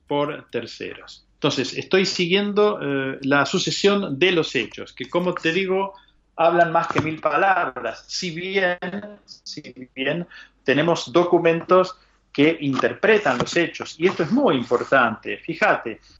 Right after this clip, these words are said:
si, eh, los evangelios no se hubiesen escrito, ¿eh? si no se nos hubiese transmitido los evangelios y los textos de,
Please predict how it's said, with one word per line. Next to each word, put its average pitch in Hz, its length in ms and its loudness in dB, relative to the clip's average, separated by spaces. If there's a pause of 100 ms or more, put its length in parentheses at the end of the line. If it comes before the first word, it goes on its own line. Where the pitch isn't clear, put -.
si, 175 460 -2
eh, 147 260 6
los 156 180 4
evangelios 185 440 4
no 233 80 6
se 196 120 0
hubiesen 185 300 2
escrito, 139 720 2 (240)
¿eh? 160 260 -6 (220)
si 131 180 -2
no 160 160 4
se 165 140 0
nos 139 180 -2
hubiese 165 240 6
transmitido 143 920 2 (480)
los 117 360 2
evangelios 139 520 4
y 127 80 -2
los - 180 -4
textos 233 400 0
de, 113 260 -4